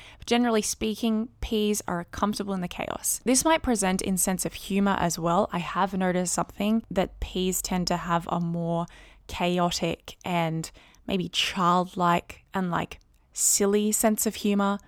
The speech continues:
Again, that could boil down to the fact that they're so about the moment and the journey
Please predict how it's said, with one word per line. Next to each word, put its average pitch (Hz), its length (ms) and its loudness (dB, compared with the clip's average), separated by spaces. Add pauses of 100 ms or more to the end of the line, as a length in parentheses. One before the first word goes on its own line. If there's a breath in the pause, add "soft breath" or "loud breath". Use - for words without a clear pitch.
Again, 196 460 4
that 170 240 -2
could 175 240 -4
boil 185 180 4
down 180 220 2
to 180 100 -4
the 180 120 -4
fact - 320 -2
that 175 120 -6
they're 180 100 0
so 170 380 2
about 170 520 0
the 175 120 0
moment 170 580 2
and 170 280 0
the 170 60 -2
journey 170 640 0